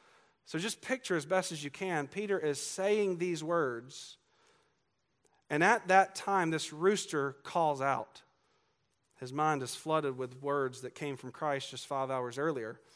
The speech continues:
You're in Matthew twenty-six. Go back to verse thirty-four. Look at verse thirty-four, where Jesus said to him, to Peter, "Truly I tell you, this very night, before the rooster crows, you will deny me three times."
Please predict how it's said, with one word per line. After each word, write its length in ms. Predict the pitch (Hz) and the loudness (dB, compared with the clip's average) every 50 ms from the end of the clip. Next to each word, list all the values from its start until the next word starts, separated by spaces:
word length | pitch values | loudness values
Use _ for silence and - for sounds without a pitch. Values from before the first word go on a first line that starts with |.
| _ _ _ | _ _ _
You're 160 | 139 143 156 | -2 0 0
in 80 | 147 139 | 2 2
Matthew 320 | 143 135 139 131 135 127 | 2 0 0 -2 -6 -10
twenty-six. 600 | - - 139 127 123 - - - 127 147 - - | -8 -8 -6 -6 -6 -8 -6 -6 -6 -6 -6 -8
Go 60 | 147 | -4
back 140 | 143 147 - | -4 -4 -4
to 80 | 139 127 | -4 -6
verse 240 | 131 139 131 - | -6 -6 -6 -6
thirty-four. 580 | - 135 127 127 120 - 165 180 185 131 123 - - _ _ _ _ _ _ _ _ _ _ _ _ _ _ _ _ _ _ _ _ - - - _ | -6 -6 -6 -6 -6 -6 -4 -4 -4 -4 -6 -10 -16 _ _ _ _ _ _ _ _ _ _ _ _ _ _ _ _ _ _ _ _ -18 -18 -12 _
Look 140 | - 160 - | -10 -4 -4
at 80 | 165 135 | -4 -2
verse 260 | 131 151 156 147 - | 0 -2 -2 -2 -2
thirty-four, 560 | - 151 139 131 127 - 160 160 165 139 131 | -2 0 0 0 -2 -2 0 2 2 2 2
where 120 | 131 131 | 0 -2
Jesus 400 | 127 131 147 156 156 135 139 131 | -4 -2 -2 -2 -2 -2 -6 -8
said 340 | - - - 156 160 156 160 | -6 -4 -2 -2 -2 -2 -4
to 100 | - 135 | -8 -8
him, 340 | 120 139 151 135 123 117 113 | -6 -4 -4 -4 -4 -6 -8
to 100 | - - | -12 -16
Peter, 420 | - - 156 147 123 120 120 127 131 - - - - - - - _ _ | -10 -8 -6 -6 -4 -6 -8 -8 -10 -16 -20 -20 -20 -20 -20 -20 _ _
"Truly 420 | - - - 190 196 196 202 190 185 | -10 2 6 6 8 8 8 6 8
I 180 | 160 165 165 165 | 8 8 6 6
tell 360 | 165 - - - 190 208 208 | 4 -2 -4 0 2 2 2
you, 240 | 175 139 127 131 127 | 2 0 -2 -6 -8
this 340 | 127 127 175 190 185 - - | -2 2 2 2 2 0 -4
very 480 | 139 131 147 170 190 190 180 156 143 | -4 0 2 4 4 4 2 0 0
night, 640 | 131 139 151 175 202 208 160 139 - - - - - _ - - - - - _ - | 0 0 2 4 4 2 2 0 -4 -8 -16 -16 -16 _ -20 -20 -20 -20 -20 _ -8
before 420 | 143 131 - - 208 208 220 214 | -8 -8 0 2 6 6 6 6
the 80 | 196 175 | 6 4
rooster 540 | 156 151 175 214 247 - - - - 165 147 | 4 6 4 4 4 4 0 2 2 0 0
crows, 540 | - - 175 143 135 131 131 135 131 127 143 | 2 0 2 4 4 4 2 0 -2 -2 -2
you 180 | 190 220 233 | 0 0 4
will 140 | 233 240 226 | 6 4 6
deny 280 | 202 214 208 202 202 208 | 6 6 6 6 6 6
me 160 | 208 208 190 | 6 4 4
three 260 | 170 - 185 170 160 | 4 4 2 2 2
times." 580 | 170 - 214 233 220 185 131 123 123 123 - | 0 0 2 4 4 4 2 0 -6 -10 -12